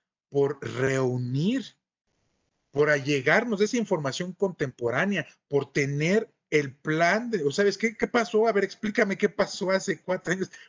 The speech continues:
¿Por qué lo hiciste así? Veía ahorita un comentario que se plasma aquí. ¿Va a haber retroactividad? Pues lo más probable es que sí.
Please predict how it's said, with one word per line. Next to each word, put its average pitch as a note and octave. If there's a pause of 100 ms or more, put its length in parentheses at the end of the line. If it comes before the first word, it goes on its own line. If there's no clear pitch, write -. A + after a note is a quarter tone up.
¿Por D3
qué G#3+
lo A3
hiciste G#3+
así? F#3+ (2250)
Veía F#3
ahorita G3+
un G3+
comentario F3
que E3
se D3+
plasma D3+
aquí. F3 (100)
¿Va F3
a G#3
haber A3
retroactividad? E3 (440)
Pues C4
lo D4
más F4
probable C#4
es C4
que -
sí. B3+